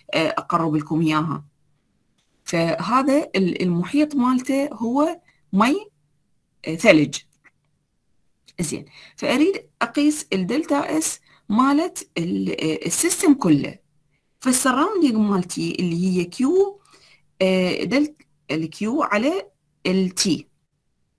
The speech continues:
الدلتا، آه، س-، سوري، ال-، الماينس كيو على تي.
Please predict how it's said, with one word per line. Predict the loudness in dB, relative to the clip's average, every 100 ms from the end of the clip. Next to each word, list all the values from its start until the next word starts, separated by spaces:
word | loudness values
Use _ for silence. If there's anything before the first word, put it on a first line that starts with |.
| _ _ _ _ _ _ _
الدلتا، | -6 -2 -4 -4 -2 -2 -6 -10
آه، | -8 -8 -8
س-، | -8 -4 -4
سوري، | 0 -2 -2 -6
ال-، | -4 -2 -2 -4 -4 -6 -12 -4
الماينس | 2 4 2 0 -4
كيو | -8 -6 -4 -4
على | -2 -2
تي. | -2 -6 -8